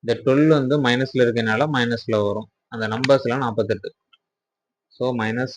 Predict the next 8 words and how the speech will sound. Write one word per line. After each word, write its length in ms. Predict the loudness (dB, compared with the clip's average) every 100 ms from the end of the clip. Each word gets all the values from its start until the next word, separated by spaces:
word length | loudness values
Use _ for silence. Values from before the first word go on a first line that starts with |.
| -2
forty-eight. 580 | 0 0 0 0 -2 -6 -20 _ _ _ _ _ _ _ _
நம்ம 260 | -6 0 2
already 220 | 2 2
சொல்லி, 280 | 2 2 4 4 4 4 0 -6 _ _ _ _ -6
எல் 180 | -2 -2
சி 120 | 0
எம் 140 | 0 0
அப்படின்னா 440 | -2 -2 -2